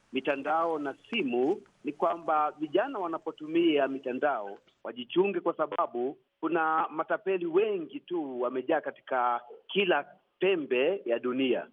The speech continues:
Kwa mfano, ukiangalia kwamba kuna huu ughushi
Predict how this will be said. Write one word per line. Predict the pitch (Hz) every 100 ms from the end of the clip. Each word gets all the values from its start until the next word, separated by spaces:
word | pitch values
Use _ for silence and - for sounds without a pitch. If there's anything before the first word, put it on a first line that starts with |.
| _ -
Kwa | 180
mfano, | 247 262 247 220 - _
ukiangalia | - - 196 202 233
kwamba | 220 214 202 175 160 -
kuna | 180 165 160 156
huu | 165 202 175
ughushi | 160 147 170 180 - 120